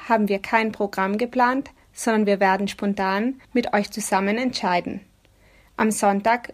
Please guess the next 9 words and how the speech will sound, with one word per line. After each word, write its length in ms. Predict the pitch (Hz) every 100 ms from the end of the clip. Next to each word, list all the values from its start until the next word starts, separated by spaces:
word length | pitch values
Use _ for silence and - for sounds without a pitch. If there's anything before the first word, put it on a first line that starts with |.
| -
würden 300 | 233 240 240
wir 80 |
gerne 340 | 233 190 196 220
ins 180 | 233 -
Gardaland 680 | 190 190 196 202 214 240 - _
oder 180 | - 247
Canevo 520 | 247 247 214 196 190
World 320 | 185 185 180 180
fahren. 520 | - 185 180 185